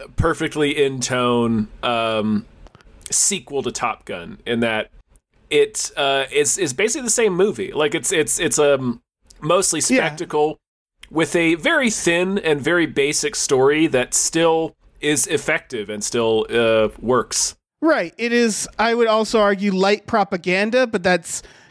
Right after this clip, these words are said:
Speaker 2: could be said about a lot of movies from the nineties, I feel like.
Speaker 1: Honestly,
Speaker 2: Uh,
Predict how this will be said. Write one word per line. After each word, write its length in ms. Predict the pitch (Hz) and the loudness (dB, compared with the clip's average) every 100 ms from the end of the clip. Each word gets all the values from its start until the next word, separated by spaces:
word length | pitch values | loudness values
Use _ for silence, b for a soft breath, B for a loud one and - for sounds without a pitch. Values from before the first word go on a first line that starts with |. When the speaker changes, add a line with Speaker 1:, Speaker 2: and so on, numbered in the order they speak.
| - | -4
Speaker 2:
could 160 | 165 | -2
be 80 | 190 | -2
said 220 | 196 208 | -2 0
about 220 | 180 190 165 | 2 2 0
a 40 | |
lot 400 | 151 151 151 175 | 0 2 2 2
of 200 | 196 202 | 2 2
movies 500 | 208 214 208 226 226 | 2 2 2 2 2
from 180 | 226 214 | 0 2
the 60 | 208 | 2
nineties, 540 | 202 208 220 240 233 | 2 2 2 0 2
I 100 | 226 | 2
feel 280 | 226 233 233 | 2 0 0
like. 320 | 233 247 - | 0 0 -2
Speaker 1:
Honestly, 600 | 151 147 185 - 214 233 240 | -2 0 2 2 2 2 2
Speaker 2:
Uh, 460 | 180 180 175 165 | 4 4 4 0